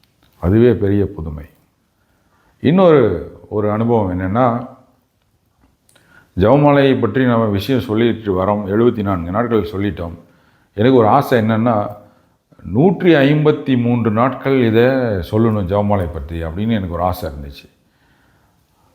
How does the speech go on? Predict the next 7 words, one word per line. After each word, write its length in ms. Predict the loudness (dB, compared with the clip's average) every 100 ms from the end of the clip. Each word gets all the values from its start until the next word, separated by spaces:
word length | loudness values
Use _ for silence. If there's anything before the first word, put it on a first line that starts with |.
| _ -4
போன 300 | 2 4 4 4 4 2 0
இந்த 220 | 2 4
வீடியோவுக்கு 520 | 4 4 4 2 0
முந்தின 640 | -2 -2 0 0 0 -2 -4
ஒரு 400 | -4 -4 -8 -16 -20 -20 -20 -20 _ _
பத்து 320 | -4 -2 0
நாள் 360 | 2 2 0